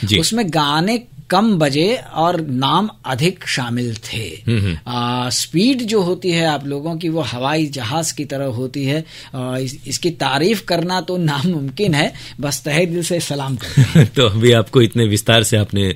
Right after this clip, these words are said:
Speaker 1: अ, मेल लिखा, कई कार्यक्रमों का जिक्र किया असगर जी, और आप नियमित रूप से हमारे खास तौर से फोन इन कार्यक्रम में और इस कार्यक्रम में आपकी, अ, जो सहभागिता है वो बनी रहती है, इसके लिए हम शुक्रगुजार हैं आपके। और तमाम जो कार्यक्रम हैं, अ, कमलेश, अ,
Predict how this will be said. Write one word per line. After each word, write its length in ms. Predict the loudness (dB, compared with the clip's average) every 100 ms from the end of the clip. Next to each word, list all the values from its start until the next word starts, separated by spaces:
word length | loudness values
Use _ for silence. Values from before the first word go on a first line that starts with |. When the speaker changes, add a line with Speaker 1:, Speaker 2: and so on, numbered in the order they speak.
| -6 -16 -8 -2
Speaker 1:
अ, 80 |
मेल 240 | 2 6 6
लिखा, 320 | 6 4 2
कई 240 | 4 2
कार्यक्रमों 500 | 2 2 0 -2 -4
का 140 | -2 -2
जिक्र 360 | 2 0 0
किया 280 | 2 4 4
असगर 280 | 2 0 0
जी, 160 | 2 2
और 120 | 2
आप 260 | 0 -2
नियमित 280 | -2 0 0
रूप 140 | -2 -2
से 120 | -2
हमारे 220 | 0 -2
खास 280 | -2 -4 -2
तौर 140 | -2
से 100 | -2
फोन 220 | 0 2
इन 80 | 2
कार्यक्रम 380 | 2 0 -2 -2
में 120 | -2
और 140 | -2 -2
इस 140 | -2
कार्यक्रम 360 | -2 -4 -4 -4
में 120 | -2
आपकी, 360 | -4 -6 -8 -8 -18 -16 -18 -10
अ, 40 | -6
जो 640 | -4 -2 0 0 -2 -6 -6
सहभागिता 640 | -4 -2 0 0 2 2
है 80 | 2
वो 160 | 2 0
बनी 220 | 2 2
रहती 260 | 2 2
है, 60 | 0
इसके 200 | 2 2
लिए 100 | 2
हम 80 | 2
शुक्रगुजार 640 | -2 -2 -2 0 2 4
हैं 140 | 2 2
आपके। 340 | 0 0 2 4
और 200 | 4 4
तमाम 420 | 4 4 4 4
जो 140 | 2
कार्यक्रम 460 | 4 2 2 2 2
हैं, 440 | 2 2 0 -4
अ, 300 | -6 -4 -4 -2
कमलेश, 440 | 2 4 4
अ, 40 | 4